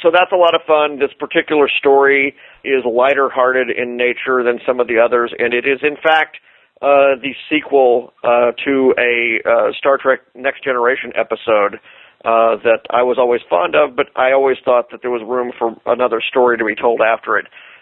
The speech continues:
Uh, I can't get into which one it is yet, but, uh, you know, that one, that one is written, and hopefully we'll have a date, uh, a release date on that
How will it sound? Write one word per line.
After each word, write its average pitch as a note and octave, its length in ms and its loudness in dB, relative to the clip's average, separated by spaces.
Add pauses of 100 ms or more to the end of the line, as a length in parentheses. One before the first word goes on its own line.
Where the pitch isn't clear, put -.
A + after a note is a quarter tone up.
Uh, B2+ 200 2
I B2 160 0
can't C3 260 -4
get B2 140 -2
into A#2+ 160 -4
which A#2 180 0
one A#2 220 0
it B2 40 0
is C3 200 0
yet, A2+ 220 0 (400)
but, B2 340 -2
uh, A#2 320 2
you A#2+ 100 -6
know, G#2 160 -2
that B2 160 0
one, C3 200 -6
that D#3 180 0
one E3 120 2
is D3+ 160 2
written, D3 300 -2
and C3+ 200 -2
hopefully C3 340 -2
we'll A#2+ 140 -2
have A#2+ 140 -2
a A#2 40 -2
date, A#2 340 -4 (120)
uh, A2+ 160 2
a - 20 0
release A#2+ 340 0
date A2+ 140 0
on A2+ 140 -2
that G#2+ 140 -2